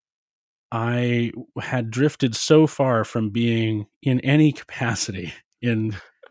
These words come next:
control of anything to do with my emotions, anything to do with being careful about what I was thinking and whether or not those things were true, and if I was assenting to what are referred to in,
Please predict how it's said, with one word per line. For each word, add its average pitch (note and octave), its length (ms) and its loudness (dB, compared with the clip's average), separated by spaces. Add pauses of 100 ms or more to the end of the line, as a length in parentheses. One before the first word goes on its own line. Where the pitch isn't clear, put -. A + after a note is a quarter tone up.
(140)
control B2 680 2
of G#2+ 400 -2 (800)
anything D3 400 6
to A#2+ 80 -6
do B2 120 2
with A2+ 100 2
my G2+ 140 -2
emotions, B2+ 840 0 (920)
anything C#3+ 360 4
to B2+ 80 -2
do A2+ 220 0
with G#2+ 460 -4 (280)
being A#2 240 -2
careful B2 380 -2
about G#2+ 240 -6
what A2 120 -6
I G#2+ 40 -4
was G2+ 180 -8
thinking D3+ 440 2
and G#2+ 100 0
whether G#2+ 240 -2
or G#2+ 60 -4
not G#2+ 240 -6
those G#2 180 -8
things G#2+ 260 -8
were G#2+ 100 -10
true, D3 440 4
and B2 80 2
if A2 120 -4
I G#2+ 80 -6
was G#2+ 160 -6
assenting A2+ 560 -4
to A2 340 0 (460)
what A#2+ 120 0
are A2+ 80 2
referred G#2+ 380 -2
to G#2+ 280 -4
in, G#2+ 300 -4